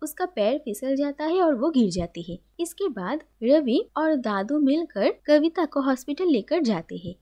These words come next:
दूसरी तरफ दादू कहता है कि सुबह रवि के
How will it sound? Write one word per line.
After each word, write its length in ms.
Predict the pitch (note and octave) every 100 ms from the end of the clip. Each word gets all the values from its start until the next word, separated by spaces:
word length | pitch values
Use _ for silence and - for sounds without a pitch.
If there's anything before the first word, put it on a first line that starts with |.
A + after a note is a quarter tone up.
| -
दूसरी 340 | C4 E4+ - G#4
तरफ 260 | D4+ B3+ G#3+
दादू 360 | G3 G3 C#4+
कहता 360 | D4 A#3 G#3+ C#4
है 240 | D#4 D4 C#4
कि 180 | D#4
सुबह 420 | D#4 D#4+ C#4 A#3+ A#3
रवि 260 | A3 B3+
के 200 | C4+ E4